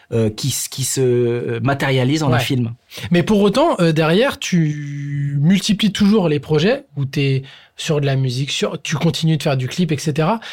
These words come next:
Speaker 2: T'as pas ce truc de dire, « OK, je suis passé sur Shetan, maintenant, je vais enquiller du long métrage tout le temps. » Tu restes quand même sur un truc ouvert ou t'as, c'est quoi ? C'est parce que tu voulais pas te dégoûter, tu voulais te garder cette liberté ?
Speaker 1: Euh,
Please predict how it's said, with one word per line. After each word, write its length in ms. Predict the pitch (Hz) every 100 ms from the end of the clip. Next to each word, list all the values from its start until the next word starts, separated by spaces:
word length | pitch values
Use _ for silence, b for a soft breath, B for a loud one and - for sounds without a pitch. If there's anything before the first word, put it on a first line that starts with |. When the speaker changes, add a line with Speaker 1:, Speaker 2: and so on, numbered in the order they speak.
| B B
Speaker 2:
T'as 140 | 165
pas 120 | 233
ce 60 | 220
truc 200 | - 247
de 100 | 180
dire, « 220 | 160 202
OK, 180 | 185 185
je 160 | 190 -
suis 120 | 180
passé 360 | 175 147 -
sur 320 | 165 - 151 127
Shetan, 320 | 147 151 196
maintenant, 380 | 170 160 190 185
je 120 | 135
vais 80 | 156
enquiller 380 | 151 - 170
du 140 | 151 147
long 100 | 151
métrage 480 | 147 139 175 160 139 b b -
tout 80 |
le 60 | 156
temps. » 200 | 185 233 B B
Tu 140 | 170
restes 180 | 180 -
quand 80 | 208
même 140 | 220
sur 180 | 202 180
un 60 |
truc 180 | 180 170
ouvert 180 | 190 220
ou 80 | 233
t'as, 200 | 175 156 B B
c'est 100 | -
quoi ? 100 | 170
C'est 120 | 170
parce 140 | 156 151
que 80 | 151
tu 120 | 170
voulais 160 | 170
pas 160 | 170 185
te 60 | 160
dégoûter, 420 | 151 170 165 247
tu 60 |
voulais 160 | 196 165
te 40 |
garder 200 | 156 160
cette 240 | 165 165 -
liberté ? 500 | 180 175 - 247 - B B B B B B B B _
Speaker 1:
Euh, 1120 | 143 127 120 120 117 120 120 123 123 123 123